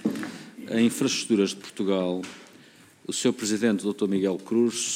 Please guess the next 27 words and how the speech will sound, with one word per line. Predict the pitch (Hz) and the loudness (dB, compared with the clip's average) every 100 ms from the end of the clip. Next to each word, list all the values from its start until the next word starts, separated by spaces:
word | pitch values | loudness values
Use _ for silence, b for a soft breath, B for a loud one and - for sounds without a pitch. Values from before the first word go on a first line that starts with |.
| - | 0
senhor | 110 | 0
Vice-Presidente, | 92 123 131 - - 98 107 92 | 2 2 2 0 -4 -6 -6 -4
o | |
Engenheiro | 101 98 98 - | -6 -4 -6 -8
Carlos | 98 90 - | -10 -10 -10
Fernandes, | - 113 123 135 135 - - - | -6 -2 0 0 -2 -6 -10 -12
e | 113 | -12
quem | - 101 | -6 -4
os | 95 | -2
acompanha, | 101 110 110 123 120 | -4 -4 -4 -2 0
nomeadamente | 113 104 107 117 104 | 0 0 0 -2 -2
a | |
Engenheira | 98 98 101 | -4 -4 -2
Helena | 101 104 101 | -2 -2 -2
Matos | 110 107 - | -2 -4 -6
e | |
o | 98 | -6
Engenheiro | 85 104 | -4 -6
João | 95 107 117 | -4 -4 -4
Fernandes. | - - 76 58 - - - B B B B B | -6 -14 -14 -16 -18 -20 -20 B B B B B
Muito | - 101 104 | -8 -4 0
obrigado | 98 101 92 | 2 2 0
pela | - 98 92 | -2 -4 -4
vossa | 85 90 - 87 | -4 -6 -6 -10
presença | - 87 123 151 - | -10 -2 0 2 0
e | |
participação. | 135 110 - - - 101 - 131 143 | -2 -2 -2 -4 -2 0 2 2 0